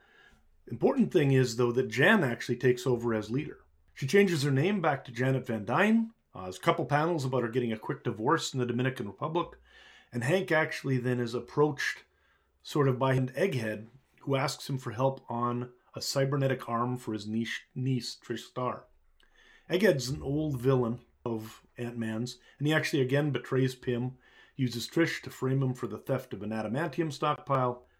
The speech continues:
Pym ends up in prison. The Avengers are off facing cosmic threats, and they actually end up recruiting She-Hulk and Hawkeye to the team. Egghead actually returns then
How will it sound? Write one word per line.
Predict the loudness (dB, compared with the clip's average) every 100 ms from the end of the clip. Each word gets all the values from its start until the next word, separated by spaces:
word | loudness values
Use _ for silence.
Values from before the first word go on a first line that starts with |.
| _
Pym | 0 2
ends | 0 -4 -8
up | -10
in | -14
prison. | -2 2 2 0 -4 -8 _ _ _ _
The | -4
Avengers | 0 2 2 0 0 -2 -4
are | -2
off | -2 -2 -2
facing | 0 0 -4
cosmic | -4 -2 0 -2 -10
threats, | -6 -2 -2 -4 -14 -16
and | -12
they | -8
actually | -6 -6 -6
end | -4 -4
up | -4 -8
recruiting | -10 -6 -6 -6
She-Hulk | -6 0 0 0 -6
and | -8
Hawkeye | -2 -2 0 -2 -2 _ _ -8
to |
the | -6
team. | -2 -4 -4 -10 _ _ _ _ _ _ _ _ _ _ _ _ _ -2
Egghead | 2 4 4 2
actually | -4 -4 -4
returns | -2 -4 -2 0 0 -2 -2
then | -2 -2